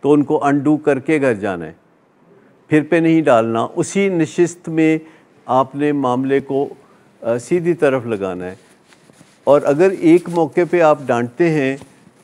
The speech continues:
तो आपके पास रिजर्व में एक मौका पहले से होना चाहिए जब आपने शाबाश दी थी। अगर आपने कभी किसी को शाबाश नहीं दी थी तो डांटने का काम फिर ज़रा पोस्टपोन कर दें,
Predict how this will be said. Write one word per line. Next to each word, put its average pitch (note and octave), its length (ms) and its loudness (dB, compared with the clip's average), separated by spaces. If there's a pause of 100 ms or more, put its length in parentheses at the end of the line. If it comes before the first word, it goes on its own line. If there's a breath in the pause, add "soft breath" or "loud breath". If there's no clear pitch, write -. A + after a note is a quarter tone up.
तो - 60 0
आपके C#3 340 2
पास D#3+ 320 0
रिजर्व C3+ 420 -2
में E3 200 -2
एक D#3 220 -2
मौका C#3+ 320 -4
पहले D3 380 -2
से E3+ 140 -6
होना C#3+ 280 -2
चाहिए C#3+ 340 -2
जब C3 240 -2
आपने A#2+ 300 -2
शाबाश A2+ 420 -4
दी G2 220 -10
थी। E2 300 -18
अगर C#3 240 0
आपने D3+ 320 2
कभी D3+ 240 -2
किसी D#3 300 -6
को D#3+ 140 -2
शाबाश C#3 480 -2
नहीं F3 180 -2
दी C#3+ 200 -2
थी B2+ 240 -4 (500 loud breath)
तो D#3 60 0
डांटने D3+ 460 0
का E3 160 0
काम D3 300 0
फिर D3 200 -4
ज़रा C#3+ 200 0
पोस्टपोन C#3 540 -6
कर F#2+ 160 -10
दें, F#2+ 140 -10